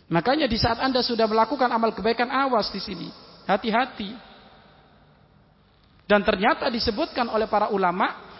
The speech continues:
tidak ada kedengkian yang paling parah kecuali kedengkian para ustadz. Loh, ustadz, kiai ada dengki,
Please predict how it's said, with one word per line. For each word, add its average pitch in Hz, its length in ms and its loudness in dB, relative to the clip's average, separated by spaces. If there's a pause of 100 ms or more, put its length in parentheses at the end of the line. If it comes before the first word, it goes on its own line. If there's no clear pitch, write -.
(120)
tidak 233 320 2
ada 214 160 2
kedengkian 196 560 -2
yang 220 160 -4
paling 208 320 0
parah 240 320 -2
kecuali 202 480 -4
kedengkian 175 560 -4
para 170 240 0
ustadz. - 880 -4
Loh, 233 160 -2 (800)
ustadz, - 720 -6
kiai 196 640 0 (240)
ada 180 240 0
dengki, 156 480 -2